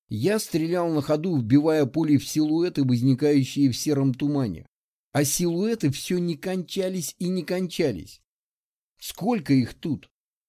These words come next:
По тем данным, что поступали от оперативников,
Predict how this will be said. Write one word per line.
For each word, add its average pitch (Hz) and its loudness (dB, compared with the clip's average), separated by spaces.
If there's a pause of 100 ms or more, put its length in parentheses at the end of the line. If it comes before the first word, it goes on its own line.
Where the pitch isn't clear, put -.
(300)
По 143 4
тем 190 0
данным, 196 2
что 147 0
поступали 165 -2
от 156 0
оперативников, 151 -2